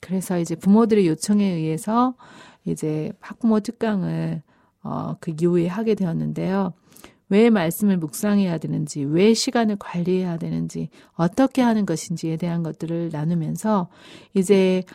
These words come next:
아이들이 꿈을 찾았던 것처럼 이 어머니들의 마음속에도 인생 그래프를 그리고, 또 그 인생에서 힘들었던 일들에 대한 교훈을 찾고, 또 행복하고 좋았던 일들에 대한 에너지를 업해서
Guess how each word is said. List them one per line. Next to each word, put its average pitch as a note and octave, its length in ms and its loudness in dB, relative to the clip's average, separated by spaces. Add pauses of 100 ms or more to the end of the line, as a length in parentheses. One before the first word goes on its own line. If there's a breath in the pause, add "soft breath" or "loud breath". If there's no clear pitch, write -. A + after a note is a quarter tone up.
아이들이 A3 520 4
꿈을 B3 260 -2
찾았던 A#3 420 -2
것처럼 E3+ 640 -4
이 F3 100 0
어머니들의 E3 640 0
마음속에도 E3+ 920 -2 (260 soft breath)
인생 F3+ 340 0
그래프를 E3+ 460 -4
그리고, E3+ 640 -6 (300 soft breath)
또 A#3+ 160 4
그 A#3+ 100 4
인생에서 G#3 880 4 (240 loud breath)
힘들었던 A#3 680 2
일들에 E3+ 380 -2
대한 D#3+ 320 -2
교훈을 G3 400 4
찾고, E3+ 540 -8 (320 soft breath)
또 F3+ 160 4
행복하고 A#3+ 520 4
좋았던 F#3+ 480 2
일들에 F3+ 360 0
대한 E3+ 280 0
에너지를 E3 440 0
업해서 D#3+ 720 -2